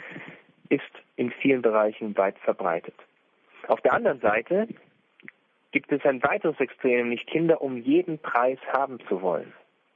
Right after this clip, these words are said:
Aber nicht um ihrer selbst willen, sondern als Mittel, um eigene Bedürfnisse zu befriedigen. Das Ganze spiegelt sich wieder in Techniken wie der Präimplantationsdiagnostik,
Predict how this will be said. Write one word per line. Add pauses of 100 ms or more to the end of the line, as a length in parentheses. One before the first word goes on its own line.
(640)
Aber
nicht
um
ihrer
selbst (160)
willen, (600)
sondern
als
Mittel, (460)
um
eigene
Bedürfnisse
zu
befriedigen. (840)
Das
Ganze
spiegelt
sich
wieder (140)
in
Techniken
wie
der (120)
Präimplantationsdiagnostik,